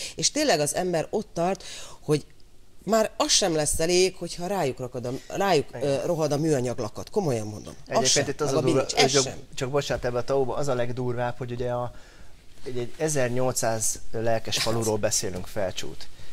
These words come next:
Speaker 2: Ha, ha most oda nézzünk, vagy nem tudom, hogy ilyen drónnal fölé menné, ki gépen száll fölé, annak térképet táj, akkor azt láthatná, elnézést kérek, akkor azt láthatná, hogy gyakorlatilag ott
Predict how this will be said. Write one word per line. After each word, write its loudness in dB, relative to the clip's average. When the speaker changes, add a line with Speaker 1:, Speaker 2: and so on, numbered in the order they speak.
Speaker 2:
Ha, 2
ha 0
most 0
oda 0
nézzünk, 0
vagy 0
nem 2
tudom, -4
hogy 0
ilyen 2
drónnal 2
fölé -2
menné, 0
ki -8
gépen -4
száll -2
fölé, 0
annak -4
térképet -6
táj, -2
akkor -8
azt 2
láthatná, 2
elnézést 0
kérek, -2
akkor -2
azt 0
láthatná, 0
hogy 0
gyakorlatilag 0
ott -2